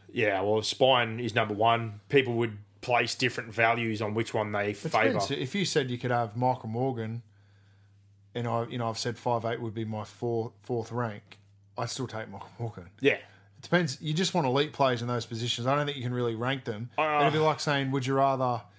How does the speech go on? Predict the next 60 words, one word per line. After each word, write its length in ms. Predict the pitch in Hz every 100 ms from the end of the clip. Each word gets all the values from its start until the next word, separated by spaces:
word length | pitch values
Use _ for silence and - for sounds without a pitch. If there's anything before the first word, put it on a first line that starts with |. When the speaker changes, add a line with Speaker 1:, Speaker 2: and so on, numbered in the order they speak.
| - - - - _ 117
Speaker 2:
um, 480 | 117 117 113 110 - -
you 120 | 123
know, 160 | 110 107
Cameron 300 | - 151 135
Smith 340 | - 131 123 123
and 100 | 107
three 340 | - 131 135
average 420 | 123 123 123 113
players 300 | 135 123 117
around 240 | 117 127 165
him?" 100 | 175
Of 80 | -
course 260 | 220 220
I 40 | 135
would. 240 | 98 95
Speaker 1:
Yeah, 120 | 131 - -
'cause 140 | 120
you 60 | 127
know 60 | 123
he's 100 | 113
gonna 120 | 117
elevate 300 | 139 107 95
him. 80 | 107
Speaker 2:
Exactly. 460 | 123 147 131 98 92
Speaker 1:
And 400 | 113 113 110 113
that's 200 | 139 131
why 80 | 131
I 20 |
look 180 | 120 120
at 60 | 120
it 60 |
now 220 | 110 123 113
and 100 | 110
get 100 | 127
individually 680 | 139 123 123 123 131 117
out 100 | 113
of 80 | 110
all 120 | 113
those 220 | 110 107 -
spine 360 | - 117 113
spots, 340 | - 120 110 -
which 140 | 113
one 120 | 113
do 100 | 104 107
I 80 | 131
think's 240 | 117 -
most 240 | 107 107
important? 380 | 104 - 110 117
I 40 | 135
think 140 | 135
the 80 | 107
modern 220 | 107 104
day 140 | 101
fullback 520 | 92 - 123 110 - -
does 240 | 110 107
as 100 | 104
much 240 | 110 104
as 80 | 104
anybody, 420 | 110 127 113 107
but 320 | 104 107 107